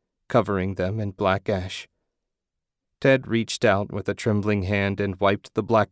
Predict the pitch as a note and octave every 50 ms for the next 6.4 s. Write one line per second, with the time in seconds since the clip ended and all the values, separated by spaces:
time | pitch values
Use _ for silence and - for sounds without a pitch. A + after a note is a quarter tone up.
0 | _ - A#2 G#2+ G2+ - - - - A2+ G#2 - - A#2+ G#2+ G2 F#2+ G#2+ G#2 G2+
1 | - - - G2 F2 - F#2+ F#2 F#2 - - _ _ _ _ _ _ _ _ _
2 | _ _ _ _ _ _ _ _ - A2+ F#2 G2 A2+ A#2 A2 G2+ F#2+ F#2+ F#2 -
3 | - E2+ - - - - G#2+ F#2 F2 E2+ F2 F#2+ F#2 F#2 F#2+ F#2+ F#2+ F#2 F2 F2
4 | F#2+ - - - B2 A#2 G#2 F#2+ F#2 F#2 - - - _ _ _ _ _ _ _
5 | _ _ _ _ _ _ _ _ _ _ _ _ _ - A2+ B2 B2 A#2+ A2 G2+
6 | F#2+ F2+ F2+ F2+ F2+ F2+ - -